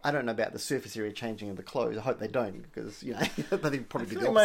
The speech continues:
Speaker 1: opposite.
Speaker 2: always shrink.
Speaker 1: Yeah, I'm sorry.
Speaker 2: <laughs>
Speaker 1: Perhaps that's not a good
Speaker 2: But,
Speaker 1: illustration.
Speaker 2: but, yeah, I think I get what you're saying. So, so it soaks it, and, and is that kind of it? Like, they just literally soak it a
Speaker 1: Basically,
Speaker 2: couple times
Speaker 1: what they've
Speaker 2: and
Speaker 1: found is the, for instance, the, the, the methylene chloride,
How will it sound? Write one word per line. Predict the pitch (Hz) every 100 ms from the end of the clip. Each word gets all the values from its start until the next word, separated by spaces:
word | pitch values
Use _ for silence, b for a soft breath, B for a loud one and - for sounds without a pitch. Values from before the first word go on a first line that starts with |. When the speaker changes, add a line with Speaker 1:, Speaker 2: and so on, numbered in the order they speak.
| 196
Speaker 1:
opposite. |
Speaker 2:
always | 185 165 139
shrink. | - - 165 151
Speaker 1:
Yeah, | 180 151
I'm | 139
sorry. | 156 247 285 262 269 247
Speaker 2:
<laughs> | 254 220
Speaker 1:
Perhaps | - 277
that's | - 120 139
not | 120
a |
good | 117
Speaker 2:
But, | 220
Speaker 1:
illustration. | - 175 165 190 - 165 180
Speaker 2:
but, | - 202
yeah, | 202 165
I | 185
think | 190 196
I | 170
get | 165 156
what | 151
you're | 151
saying. | 147 156 147 143 B B B B
So, | - 220 214 208 - - -
so | 175 190
it | 170 156
soaks | - 220 220 208
it, | -
and, | 180 185
and | 185
is | 190 180
that | 202 208
kind | - 220
of | 185
it? | 151 247 359
Like, | 156 147
they | 165
just | 160 160 165
literally | 175 180 160
soak | 151 180 170
it |
a | 165
Speaker 1:
Basically, | 175 190 160 170
Speaker 2:
couple | 170
times | 165 170 175 190
Speaker 1:
what | 170
they've | 156
Speaker 2:
and | 139
Speaker 1:
found | 170 170 165 139 127
is | - 123 113
the, | - 123 117 110 107
for | -
instance, | 123 - 110
the, | - 113 107
the, | 104 101 98 110
the |
methylene | 110 131 - 120 110 104
chloride, | 98 143 185 143 101